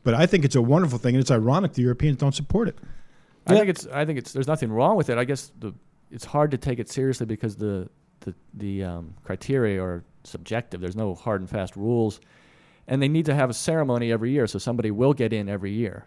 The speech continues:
Speaker 1: I don't
Speaker 3: That,
Speaker 1: know that there are hard
Speaker 3: that's
Speaker 1: and fast rules in baseball, frankly.
Speaker 2: No, neither in baseball. No, not at all.
Speaker 1: So, you know, I mean,
Speaker 3: There's not,
Speaker 1: it,
Speaker 3: but
Speaker 1: it's
Speaker 3: there's a mo-
Speaker 1: always gonna be a popularity
Speaker 3: the
Speaker 1: contest in terms of who, or it's not really.
Speaker 2: But I'm
Speaker 1: I,
Speaker 2: just
Speaker 1: see, I don't
Speaker 2: saying for the, for the general concept of the Hall of Fame,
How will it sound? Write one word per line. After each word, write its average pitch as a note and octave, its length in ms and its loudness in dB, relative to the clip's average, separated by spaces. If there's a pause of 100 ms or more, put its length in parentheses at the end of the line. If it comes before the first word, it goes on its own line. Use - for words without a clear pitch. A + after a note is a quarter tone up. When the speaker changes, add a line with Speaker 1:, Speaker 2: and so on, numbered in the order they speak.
(100)
Speaker 1:
I - 80 4
don't G3+ 160 8
Speaker 3:
That, F#3 40 8
Speaker 1:
know F#3 60 12
that E3+ 140 4
there E3+ 120 8
are D3 60 10
hard D#3 140 10
Speaker 3:
that's - 20 2
Speaker 1:
and C3+ 80 2
fast D3+ 300 4
rules D#3 200 4
in C#3+ 100 2
baseball, E3 420 0
frankly. G2 340 -4
Speaker 2:
No, C#3+ 240 2 (140)
neither A#2+ 320 -2
in A2+ 180 -6
baseball. G#2 480 -4
No, A2 220 -6
not G2 120 -4
at G2+ 80 -4
all. E2+ 280 -6
Speaker 1:
So, A#2 240 4
you D3 100 6
know, B2+ 80 8
I A2+ 60 6
mean, A#2+ 80 6
Speaker 3:
There's D#3+ 140 10
not, A3 180 10
Speaker 1:
it, C3 40 8
Speaker 3:
but D#3+ 60 12
Speaker 1:
it's - 60 8
Speaker 3:
there's D#3+ 120 12
a F3+ 40 12
mo- A3+ 60 12
Speaker 1:
always F3 240 12
gonna C3+ 180 8
be A#2+ 120 8
a A2+ 60 6
popularity C3+ 560 8
Speaker 3:
the - 60 -12
Speaker 1:
contest A#2 400 4
in A#2+ 80 -2
terms A#2+ 260 2
of G#2+ 80 4
who, B2 160 6 (340)
or B2 120 4
it's B2+ 160 -2
not D#3 160 6
really. F#3 160 10
Speaker 2:
But D3+ 80 8
I'm C#3 60 8
Speaker 1:
I, C#3+ 40 8
Speaker 2:
just C#3 140 4
Speaker 1:
see, E3 80 12
I - 40 12
don't E3 120 10
Speaker 2:
saying B2 100 -2
for C#3+ 140 0
the, A#2 240 -2
for - 140 -6
the A2 100 2
general B2+ 320 0
concept B2+ 420 -2
of G#2 60 0
the G2 80 -2
Hall G#2+ 180 2
of F#2+ 60 -2
Fame, A2 500 0